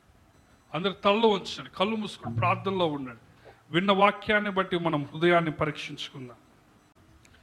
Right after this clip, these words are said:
ఇస్రాయేలు ప్రజలు ఆ వారి జీవిత చరిత్రలో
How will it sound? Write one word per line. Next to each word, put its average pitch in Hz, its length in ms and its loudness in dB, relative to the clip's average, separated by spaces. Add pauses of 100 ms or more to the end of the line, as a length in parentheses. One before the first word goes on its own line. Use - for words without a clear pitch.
(200)
ఇస్రాయేలు 180 640 0
ప్రజలు 165 420 -4
ఆ 143 300 0 (380)
వారి 147 300 2
జీవిత 190 520 -8
చరిత్రలో 170 720 -6